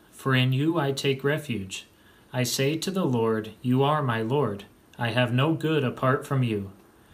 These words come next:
As for the saints in the land, they are the excellent ones, in whom is all my delight. The sorrows of those who run after another god shall multiply. Their drink offerings of blood I will not pour out,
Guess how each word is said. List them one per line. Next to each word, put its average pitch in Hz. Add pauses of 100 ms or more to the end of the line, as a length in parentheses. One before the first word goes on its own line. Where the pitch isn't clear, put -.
(280)
As 123
for 139
the 120
saints 151
in 143
the 123
land, 127
they 123
are 156
the 143
excellent 123
ones, 101
in 120
whom 160
is 135
all 139
my 131
delight. 120 (680)
The 123
sorrows 147
of 117
those 139
who 123
run 127
after 131
another 131
god 98
shall 110
multiply. 117 (560)
Their 123
drink 123
offerings 113
of 107
blood 123
I 113
will 127
not 131
pour 143
out, 113